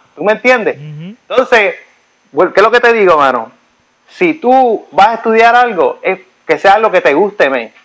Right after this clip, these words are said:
Speaker 1: No que sea algo de que, mira, ya no te van a pagar siete veinticinco, <clears throat> vete, estudiate eso. Porque eso es lo que los viejos de uno le decían, "No, estudiate algo, sea alguien importante, sea un abogado, sea alguien, sea, sea alguien, este, una profesión,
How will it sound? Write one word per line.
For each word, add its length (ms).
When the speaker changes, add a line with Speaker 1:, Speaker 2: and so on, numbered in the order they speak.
Speaker 1:
No 180
que 120
sea 160
algo 200
de 100
que, 120
mira, 240
ya 120
no 140
te 60
van 160
a 100
pagar 220
siete 200
veinticinco, 680
<clears throat> 240
vete, 220
estudiate 540
eso. 220
Porque 280
eso 120
es 60
lo 100
que 100
los 140
viejos 240
de 80
uno 200
le 80
decían, 200
"No, 60
estudiate 360
algo, 360
sea 140
alguien 180
importante, 480
sea 100
un 60
abogado, 760
sea 100
alguien, 280
sea, 260
sea 260
alguien, 480
este, 600
una 180
profesión, 840